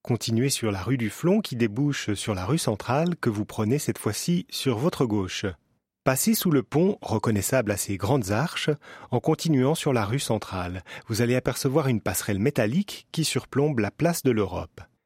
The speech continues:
Rendez-vous au pied de cette passerelle et prenez à gauche l'entrée de la station de métro Lausanne-Flon.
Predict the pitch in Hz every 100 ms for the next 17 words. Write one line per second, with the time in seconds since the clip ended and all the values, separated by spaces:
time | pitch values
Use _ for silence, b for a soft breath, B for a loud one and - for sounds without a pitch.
0 | _ - 120 131 123 107 104 - 113 -
1 | - 180 127 - 101 98 90 - 151 185
2 | 185 b b b - - 170 185 127 98
3 | 120 156 - - 113 123 147 - 180 120
4 | 104 - 123 - 143 104 107 - 160 -
5 | 113 135 127 135 127 - 127 101